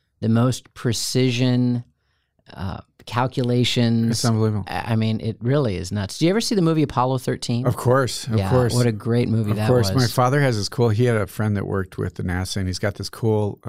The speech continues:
Speaker 2: lithograph, I guess it is,
Speaker 1: Okay.
Speaker 2: of the Apollo thirteen. It was signed by all the astronauts and
Speaker 1: What?
Speaker 2: then all of the actors that played the astronauts and Ron Howard.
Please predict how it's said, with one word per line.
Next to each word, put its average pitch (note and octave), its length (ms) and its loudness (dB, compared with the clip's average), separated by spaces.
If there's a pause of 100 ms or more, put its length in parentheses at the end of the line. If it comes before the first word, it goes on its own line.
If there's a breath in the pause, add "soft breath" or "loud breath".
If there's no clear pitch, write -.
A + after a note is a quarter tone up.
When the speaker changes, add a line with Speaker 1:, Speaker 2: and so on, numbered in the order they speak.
(120)
Speaker 2:
lithograph, C#3+ 500 -2
I D3+ 40 -8
guess C#3+ 220 -4
it C3+ 60 -6
is, D#3+ 220 -6 (120)
Speaker 1:
Okay. C#3+ 280 0
Speaker 2:
of A#2+ 80 -2
the C3 60 4
Apollo B2 280 2
thirteen. B2 420 0
It G#2+ 60 0
was G2 120 -4
signed A#2 240 2
by G#2+ 120 2
all A2 220 0
the A#2+ 120 0
astronauts B2 680 -2
and G#2+ 100 -2
Speaker 1:
What? G#2+ 60 2 (100)
Speaker 2:
then G2+ 100 -2
all B2 220 4
of A#2 80 0
the A#2 160 -2
actors A2 540 -2
that - 120 -10
played A2 280 -2
the G#2 80 -2
astronauts - 600 -6 (600)
and B2 160 2
Ron A2 180 2
Howard. - 340 -8